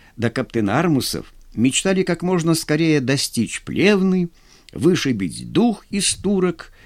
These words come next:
и вернуться к Никополю, дабы не опоздать к моменту славного броска к сердцу Болгарии.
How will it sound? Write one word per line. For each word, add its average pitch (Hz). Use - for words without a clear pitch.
и 226
вернуться 160
к -
Никополю, 95
дабы 131
не 147
опоздать 131
к -
моменту 123
славного 165
броска 147
к -
сердцу 98
Болгарии. 82